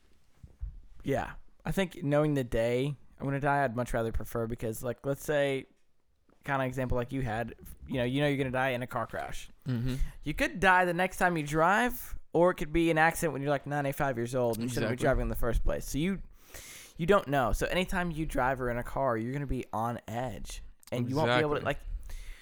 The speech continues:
Speaker 2: You might not even ever drive.
Speaker 1: you may never drive again.
Speaker 2: Yeah.
Speaker 1: Well, I mean, you will, of course, 'cause that's your fate. But, like,
Speaker 2: You'll
Speaker 1: I'd
Speaker 2: probably
Speaker 1: rather
Speaker 2: be like,
Speaker 1: know
Speaker 2: at
Speaker 1: that,
Speaker 2: the end, you'll
Speaker 1: yeah.
Speaker 2: be like, "You know what? It's been enough time. I think this isn't even
Speaker 1: Yeah,
Speaker 2: real."
Speaker 1: right. I,
Speaker 2: And
Speaker 1: I
Speaker 2: then
Speaker 1: was
Speaker 2: you
Speaker 1: gonna go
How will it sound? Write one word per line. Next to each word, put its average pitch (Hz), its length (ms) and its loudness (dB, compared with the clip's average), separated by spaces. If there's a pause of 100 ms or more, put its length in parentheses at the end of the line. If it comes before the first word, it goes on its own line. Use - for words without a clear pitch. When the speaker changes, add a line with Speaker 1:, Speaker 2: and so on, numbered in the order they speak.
(120)
Speaker 2:
You 156 140 4
might 196 200 8
not 180 140 6
even 185 200 2
ever 180 200 2
drive. 131 520 2
Speaker 1:
you 180 80 0
may 262 120 6
never 262 180 8
drive 269 300 6
again. 143 580 2
Speaker 2:
Yeah. 123 200 2
Speaker 1:
Well, 170 200 6
I 180 80 4
mean, 165 140 0
you 147 80 -2
will, 156 260 4
of 85 100 -6
course, 143 240 2
'cause 123 140 -4
that's 123 240 -4
your 98 80 -10
fate. 123 340 -6
But, - 160 -14
like, - 300 -6 (540)
Speaker 2:
You'll 143 140 2
Speaker 1:
I'd 196 80 12
Speaker 2:
probably 175 100 8
Speaker 1:
rather 175 100 8
Speaker 2:
be 160 60 6
like, 147 80 8
Speaker 1:
know - 60 6
Speaker 2:
at - 60 6
Speaker 1:
that, - 60 0
Speaker 2:
the 165 60 4
end, 160 80 2
you'll 160 60 4
Speaker 1:
yeah. 143 80 6
Speaker 2:
be 175 60 8
like, 151 100 0
"You 202 80 0
know 247 120 4
what? 233 240 0 (140)
It's 214 180 -6
been 147 140 0
enough 104 320 -2
time. - 180 -8
I 143 120 0
think 135 200 -4
this 104 200 -8
isn't - 240 -10
even - 80 -6
Speaker 1:
Yeah, 165 160 8
Speaker 2:
real." 131 80 2
Speaker 1:
right. 160 180 6
I, 160 80 8
Speaker 2:
And 170 100 8
Speaker 1:
I 160 40 8
Speaker 2:
then 190 80 10
Speaker 1:
was 196 80 6
Speaker 2:
you 196 80 6
Speaker 1:
gonna 180 40 2
go 170 40 6